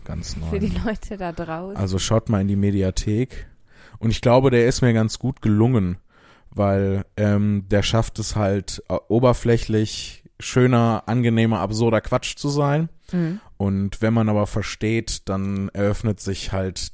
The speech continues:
Speaker 1: äh, dem Text eine gewisse Tiefe.
Speaker 2: Ein Universum.
Speaker 1: Da, ein Universum ist viel gesagt, aber eine gewisse emotionale Tiefe, was den Text angeht und auch eine gewisse gesellschaftskritische Tiefe. Ähm,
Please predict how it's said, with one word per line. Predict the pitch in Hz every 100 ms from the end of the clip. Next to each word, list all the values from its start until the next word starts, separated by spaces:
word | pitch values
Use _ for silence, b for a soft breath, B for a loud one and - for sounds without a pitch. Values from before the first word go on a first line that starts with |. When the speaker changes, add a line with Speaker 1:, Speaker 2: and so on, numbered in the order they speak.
| -
Speaker 1:
äh, | 62 87
dem | 90 95
Text | 101 101 -
eine | 82 90 90
gewisse | 95 104 107 -
Tiefe. | - 139 - 98
Speaker 2:
Ein | 180 196
Universum. | 220 226 214 220 208 180 156 160 147 156
Speaker 1:
Da, | 156 143 165
ein | 135 127
Universum | 151 143 139 139 127
ist | 120 -
viel | - 127 107
gesagt, | 90 87 87 -
aber | 104 110 104 B B B
eine | - 123 120
gewisse | 110 117 135 127
emotionale | 127 120 - 117 113 113 104
Tiefe, | - 101 95
was | 85 -
den | 90
Text | 85 85 -
angeht | 82 82 85
und | 95
auch | 98 101
eine | 104
gewisse | 101 107 - 101 B B -
gesellschaftskritische | 104 110 110 104 - - 92 92 - 85
Tiefe. | - 85 - 85 90 b b b b b -
Ähm, | 90 85 85